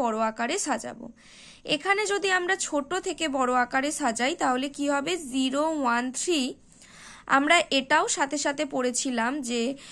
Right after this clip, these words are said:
কোনো সংখ্যার বাম দিকে যদি শূন্য থাকে, শূন্যের কোনো দাম থাকে না। তাহলে এখানে কটি ডিজিট হয়ে যাচ্ছে? দুটি ডিজিট হয়ে যাচ্ছে, কিন্তু আমাদের কটি ডিজিট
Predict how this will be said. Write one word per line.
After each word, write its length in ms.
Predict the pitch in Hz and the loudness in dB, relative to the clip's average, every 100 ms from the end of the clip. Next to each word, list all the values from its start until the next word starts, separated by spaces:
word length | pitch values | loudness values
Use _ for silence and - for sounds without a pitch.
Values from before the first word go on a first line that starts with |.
| - - 285 | -20 -6 0
কোনো 240 | 302 330 453 - - - - - - - | 2 4 0 0 -10 -20 -20 -10 -4 2
সংখ্যার 580 | 262 269 277 330 320 381 285 226 | 2 2 -2 0 0 0 -4 4
বাম 180 | 247 262 277 | 4 4 0
দিকে 180 | 311 370 311 | -2 -2 -2
যদি 160 | 277 302 | -2 -2
শূন্য 240 | - 240 226 226 | -2 -2 -4 -2
থাকে, 200 | 247 240 427 | -4 -4 -4
শূন্যের 380 | 302 247 233 240 233 | -2 -2 -2 -4 -4
কোনো 140 | 262 339 277 | -2 0 2
দাম 140 | 233 233 | 0 -2
থাকে 220 | 226 226 247 | -10 -10 -10
না। 80 | 240 233 - - - - | -10 -12 -16 -20 -20 -4
তাহলে 220 | - 294 339 | 4 4 4
এখানে 240 | 339 359 359 - - - - _ | 2 0 -2 -6 -18 -20 -20 _
কটি 280 | - 302 302 349 | 2 2 2 0
ডিজিট 260 | 330 302 339 330 | 0 0 -2 2
হয়ে 160 | 302 254 | 2 2
যাচ্ছে? 300 | 233 226 - 226 240 | 0 -2 -4 -2 -2
দুটি 260 | 302 339 311 285 | -4 -2 0 0
ডিজিট 280 | 247 262 269 | 0 0 -2
হয়ে 140 | 262 220 | -2 -2
যাচ্ছে, 240 | 220 220 233 233 | -2 -4 -6 -6
কিন্তু 220 | 269 277 320 | -6 0 2
আমাদের 260 | 285 285 320 - - _ 285 | 2 0 -4 -6 -20 _ 0
কটি 260 | 277 330 277 | 2 2 -2
ডিজিট 300 | 294 285 311 | 0 -2 -4